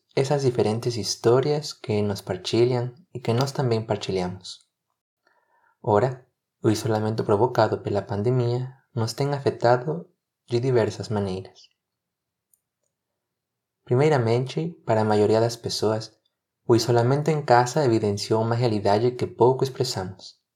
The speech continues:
A xente ten perdido esa capacidade para saber estar e nos relacionar en casa, con os nosos máis próximos, con os que moramos juntos. Con certeza, ya non sabíamos como nos tolerar e nos escutar.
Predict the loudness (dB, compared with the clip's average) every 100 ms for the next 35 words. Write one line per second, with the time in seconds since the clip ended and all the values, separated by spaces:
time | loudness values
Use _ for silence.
0 | _ _ _ _ _ _ -4 -2 0 -2
1 | -4 -4 -6 0 -2 0 2 2 0 -4
2 | -8 -8 -10 -4 -2 -2 -2 -2 -4 -2
3 | -4 -2 -2 -4 -2 0 0 -4 _ _
4 | 0 0 0 0 0 0 0 0 -2 0
5 | 0 0 -4 _ _ _ _ _ _ -6
6 | -6 -4 -2 0 0 -4 -4 -4 -6 -4
7 | -4 -4 -12 -14 -16 _ _ _ _ _
8 | _ 0 0 0 0 4 4 2 -2 -2
9 | -4 -4 -10 -20 _ _ _ _ _ _
10 | _ _ _ _ -4 0 0 2 4 4
11 | 2 -6 -8 _ _ _ 2 4 4 2
12 | 4 2 2 -2 -2 0 2 0 -4 -4
13 | 0 2 2 0 -4 -8 -10 -8 -8 -10
14 | -12